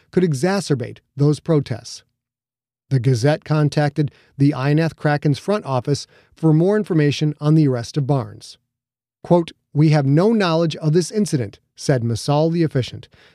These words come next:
the official media representative of the Krakens. "While we do not doubt Miss Montaigne's claims, we have received no contact from the Creterakian Ministry of Religion or the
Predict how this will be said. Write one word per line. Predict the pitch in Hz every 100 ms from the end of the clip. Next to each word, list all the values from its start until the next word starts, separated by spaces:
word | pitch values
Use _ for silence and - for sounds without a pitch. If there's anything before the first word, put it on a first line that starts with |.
| -
the | 135
official | 120 170 160 196
media | 165 143 143 151
representative | 127 131 147 135 120 107 107
of | 117
the | 117
Krakens. | - 127 - 104 - - _ _ _ _ _ -
"While | 143 170 175
we | 185
do | 165 262
not | 254 196
doubt | 143 175 165
Miss | 156 -
Montaigne's | 139 131 123 117 110
claims, | - 190 185 165 - - _ -
we | 147
have | 147 151
received | 147 - 139 120
no | 139 220
contact | 233 196 147 139 135 131 _ _
from | - 147
the | 135
Creterakian | - 208 214 190 175 165 170 135
Ministry | 156 214 - 220
of | 208
Religion | 202 156 135 147 -
or | 190 214
the | 202 170